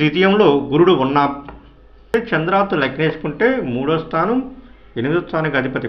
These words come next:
కుజుడు దృష్టి గురునిపై పట్టం, చతుర్థాధిపతిగా కూడా బలమైనటువంటి కుజుడు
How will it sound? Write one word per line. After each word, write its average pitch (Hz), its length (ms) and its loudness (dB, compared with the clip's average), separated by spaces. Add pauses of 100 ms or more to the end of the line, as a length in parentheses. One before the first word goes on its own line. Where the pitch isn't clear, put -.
కుజుడు 240 320 2
దృష్టి 151 340 -2
గురునిపై 143 380 -2 (840)
పట్టం, - 300 -2 (520)
చతుర్థాధిపతిగా 196 960 2
కూడా 185 180 4 (800)
బలమైనటువంటి 185 680 2
కుజుడు 160 280 2